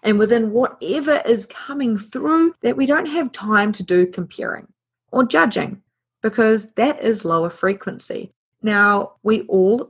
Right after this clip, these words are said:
do this from time to time. This is something we've been taught to do as we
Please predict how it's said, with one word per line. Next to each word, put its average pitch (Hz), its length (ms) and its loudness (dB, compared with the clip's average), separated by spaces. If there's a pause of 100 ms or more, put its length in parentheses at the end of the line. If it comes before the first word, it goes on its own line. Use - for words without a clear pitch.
do 185 200 2
this 196 280 -4
from 185 180 -6
time 160 360 -8
to 240 100 -4
time. 202 640 -2
This 214 240 2
is - 200 -2
something - 320 0
we've 247 220 0
been 285 240 -2
taught - 460 -4
to 285 100 -6
do 202 420 0
as 190 200 -2
we 190 320 0